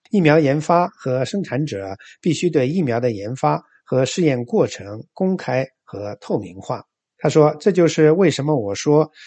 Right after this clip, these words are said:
中国公司必须公布他们的试验数据，以及他们在军队中普遍接种疫苗的经验数据。只有这样，全世界才能够了解这种疫苗的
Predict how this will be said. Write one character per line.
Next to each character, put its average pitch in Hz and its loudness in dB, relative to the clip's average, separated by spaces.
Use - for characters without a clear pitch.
中 214 2
国 175 6
公 185 0
司 190 0
必 165 0
须 196 -2
公 185 -2
布 151 -4
他 131 -6
们 120 -4
的 110 -4
试 156 -8
验 117 -2
数 120 -4
据， 117 -4
以 127 -2
及 147 2
他 170 -2
们 165 2
在 143 4
军 202 -4
队 180 0
中 156 0
普 107 -12
遍 156 2
接 160 -4
种 139 -2
疫 156 -4
苗 104 -6
的 127 0
经 208 0
验 151 2
数 135 -6
据。 104 -10
只 220 0
有 190 8
这 180 4
样， 104 0
全 135 0
世 151 -2
界 139 2
才 - -6
能 139 -2
够 143 0
了 117 -2
解 113 -6
这 135 -6
种 110 -10
疫 139 -4
苗 107 -6
的 110 -6